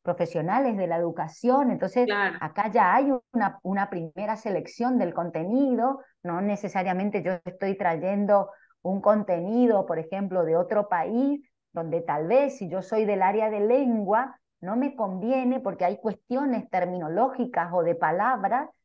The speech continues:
Speaker 1: que si-, nosotros en Argentina, cosas que nos, que po-, no podemos curar todo lo que viene de España o de otros lugares porque no son términos habituales para nosotros.
Speaker 2: Claro.
Speaker 1: Entonces,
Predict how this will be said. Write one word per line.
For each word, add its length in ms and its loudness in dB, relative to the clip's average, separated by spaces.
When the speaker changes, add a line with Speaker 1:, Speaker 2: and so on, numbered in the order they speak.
Speaker 1:
que 100 -4
si-, 200 -14
nosotros 460 -2
en 100 -2
Argentina, 680 -2
cosas 360 -4
que 100 -2
nos, 220 -4
que 100 -4
po-, 320 -2
no 180 -4
podemos 360 0
curar 440 2
todo 240 2
lo 140 0
que 120 -6
viene 320 -4
de 80 -4
España 800 -4
o 140 -2
de 120 0
otros 320 2
lugares 400 0
porque 240 -6
no 160 -2
son 380 -4
términos 600 -2
habituales 680 -2
para 240 -4
nosotros. 340 -4
Speaker 2:
Claro. 300 0
Speaker 1:
Entonces, 420 -2